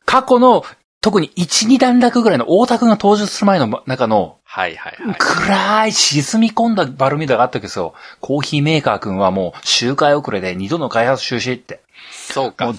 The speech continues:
Speaker 1: どんよりってなってる中で、太田くんという
Speaker 2: あー、そう。
Speaker 1: バランスブレーカーが登場したことによって、ブレイクスルーが起きて、開発チームにもう目に正義が宿って、もう笑い声も上げて、冗談見ながら、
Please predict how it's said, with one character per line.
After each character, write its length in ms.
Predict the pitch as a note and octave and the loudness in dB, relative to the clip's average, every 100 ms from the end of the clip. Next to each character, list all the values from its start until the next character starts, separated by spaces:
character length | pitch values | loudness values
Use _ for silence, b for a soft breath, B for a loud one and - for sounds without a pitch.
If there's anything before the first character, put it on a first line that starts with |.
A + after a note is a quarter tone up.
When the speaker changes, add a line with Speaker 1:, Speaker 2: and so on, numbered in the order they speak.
| - | -4
Speaker 1:
ど 140 | A2+ | 0
ん 180 | A#2+ C3 | 2 4
よ 220 | C#3+ D3 | 6 6
り 100 | E3 | 4
っ 320 | E3 G3+ G3 | 2 2 0
て 80 | - | -2
な 60 | C#3 | -2
っ 20 | |
て 80 | A2+ | -2
る 60 | |
中 160 | G2+ G2+ | 0 0
で、 240 | A2+ G2 B B B B - | 2 0 B B B B -6
太 280 | B2 F3 | -2 0
田 160 | G#3+ G3 | 0 -2
く 160 | - G3 | 2 0
ん 80 | |
と 160 | F3+ F#3 | 0 0
い 80 | F#3+ | 2
う 140 | F3 G#2 | 2 2
Speaker 2:
あ 300 | - D#2+ D#2+ | -4 -20 -20
ー、 0 | |
そ 160 | - - | -16 -2
う。 20 | |
Speaker 1:
バ 80 | C3+ | 0
ラ 80 | F3+ | 0
ン 60 | |
ス 80 | - | 0
ブ 60 | G3 | 2
レ 60 | |
ー 40 | F3+ | 2
カ 80 | A2 | 0
ー 20 | |
が 80 | G#2 | -2
登 180 | B2 | -2
場 60 | C3+ | -2
し 80 | C3 | -2
た 80 | C#3+ | -4
こ 140 | D3 | -6
と 100 | F3+ | -4
に 60 | D3 | -4
よ 60 | |
っ 60 | F#2+ | -4
て、 280 | - G#2 D#2 | -2 -2 -2
ブ 140 | C#3 | 2
レ 60 | A3 | 2
イ 40 | |
ク 80 | A3 | 2
ス 80 | - | 0
ル 80 | F#3+ | 2
ー 40 | A2+ | 4
が 80 | F#3 | 2
起 120 | - | 0
き 0 | |
て、 320 | - A#2 E2 - _ b _ | 0 0 0 -8 _ b _
開 160 | - | -2
発 160 | D#3 C#3+ | 0 0
チ 80 | - | 0
ー 60 | C3 | 0
ム 100 | A2+ | 0
に 100 | G#2+ | 0
も 280 | F#2+ F2+ B B - | -2 -2 B B -10
う 40 | |
目 220 | G#2 A2+ E3 | -4 0 0
に 120 | C3+ | 0
正 240 | - A3 | 0 0
義 160 | G#3 D#3 | 0 0
が 100 | E3+ | 0
宿 200 | F#3+ F#3 | 0 -2
っ 20 | |
て、 340 | - G#2 D#2 - _ | -6 -6 -6 -10 _
も 200 | A2 - B B | -10 -10 B B
う 60 | G#2+ | -4
笑 300 | G2 G#2 E3+ | -2 -2 0
い 20 | |
声 160 | G#3 F#3+ | 2 2
も 120 | A#2 | 2
上 100 | F#2+ | -2
げ 80 | G#2 | -4
て、 180 | G#2 - | -4 -4
冗 200 | B2+ D3 | -4 -2
談 100 | E3 | -2
見 80 | |
な 60 | C3 | 0
が 60 | A#2+ | 0
ら、 180 | G#2+ | 0